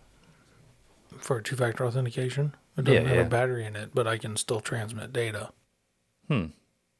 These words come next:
Speaker 1: by tapping it against an N F C.
Speaker 2: That does.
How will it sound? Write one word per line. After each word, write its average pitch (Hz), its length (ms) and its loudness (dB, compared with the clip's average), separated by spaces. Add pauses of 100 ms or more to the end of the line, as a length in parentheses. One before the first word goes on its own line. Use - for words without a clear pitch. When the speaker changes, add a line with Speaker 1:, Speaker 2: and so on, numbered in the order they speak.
(140)
Speaker 1:
by 117 180 -4
tapping 123 480 0
it 110 160 -4
against 120 360 -2
an 120 120 -6
N 123 120 0
F 107 140 -4
C. 113 380 -4 (800)
Speaker 2:
That 87 180 4
does. 82 460 2